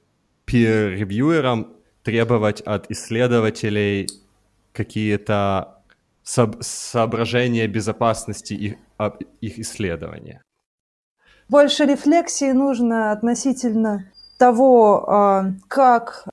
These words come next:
Speaker 2: избежать негативных последствий. Не только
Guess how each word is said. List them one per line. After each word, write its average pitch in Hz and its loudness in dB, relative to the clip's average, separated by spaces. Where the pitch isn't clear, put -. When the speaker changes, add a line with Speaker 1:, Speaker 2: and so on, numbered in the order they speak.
Speaker 2:
избежать 247 4
негативных 208 0
последствий. 196 -2
Не 240 4
только 294 6